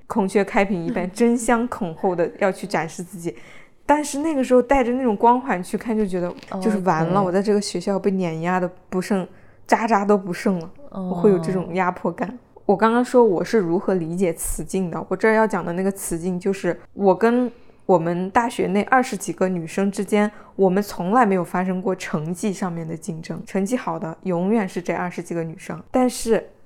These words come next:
Speaker 1: 嗯，我跟这二十几个女生之间发生的雌竞，全部都是因为那剩下一百多个男生对我们的那种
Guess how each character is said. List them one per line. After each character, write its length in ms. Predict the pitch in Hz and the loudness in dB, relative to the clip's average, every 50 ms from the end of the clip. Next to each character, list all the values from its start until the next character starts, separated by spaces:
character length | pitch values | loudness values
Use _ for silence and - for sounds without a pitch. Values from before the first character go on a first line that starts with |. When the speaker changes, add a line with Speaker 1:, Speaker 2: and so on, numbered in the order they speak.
| - - - - - - - | -20 -20 -20 -20 -20 -20 -12
Speaker 1:
嗯， 360 | - - 190 190 180 175 170 - - - - - - - | -6 -4 -2 -2 -2 -2 -6 -8 -12 -18 -20 -18 -8 -4
我 120 | 196 185 | -4 -2
跟 200 | - 226 226 226 | 0 0 0 2
这 180 | 220 262 247 190 | 4 4 4 4
二 180 | - - 233 233 | 4 2 0 0
十 120 | - 214 | 0 -4
几 140 | 185 - 175 | -8 -6 -4
个 100 | 175 185 | -4 -2
女 140 | 185 170 160 | -4 -4 -6
生 180 | 165 - 180 175 | -8 -8 -8 -8
之 140 | - 180 | -8 -6
间 160 | 180 202 190 190 | -4 -4 -4 -2
发 160 | - 190 196 | -4 -6 -6
生 160 | - 208 196 | -4 -4 -4
的 80 | 190 180 | -4 -4
雌 220 | - - - 165 | -6 -8 -10 -8
竞， 260 | 160 185 180 165 - - _ _ _ _ _ _ - _ _ | -6 -6 -8 -8 -8 -14 _ _ _ _ _ _ -20 _ _
全 240 | - - 196 175 185 | -8 -4 -2 -2 0
部 80 | 185 214 | 0 0
都 140 | 196 202 | 0 0
是 160 | 196 196 185 180 | 0 0 -2 -4
因 160 | 180 180 175 | -4 -4 -4
为 180 | 170 165 165 160 - - - - - - - | -4 -4 -6 -8 -12 -20 -20 -20 -20 -14 -6
那 260 | - 190 185 175 165 - - | -4 -2 -2 -2 -4 -6 -12
剩 240 | - - - 202 196 | -12 -6 -4 -4 -4
下 200 | 190 196 180 180 | -2 -4 -4 -4
一 40 | |
百 160 | 180 - 160 165 | -4 -6 -6 -6
多 140 | - 175 | -6 -6
个 80 | 165 180 | -6 -6
男 220 | 170 165 160 160 | -6 -8 -8 -10
生 240 | 160 - 175 170 170 | -10 -8 -8 -10 -8
对 180 | 175 - 190 185 | -6 -4 -2 -2
我 140 | 170 165 156 | -2 -4 -6
们 160 | 156 160 156 | -6 -8 -8
的 120 | 160 160 160 | -10 -8 -8
那 140 | 170 175 | -8 -8
种 220 | 165 - 160 156 | -8 -8 -8 -10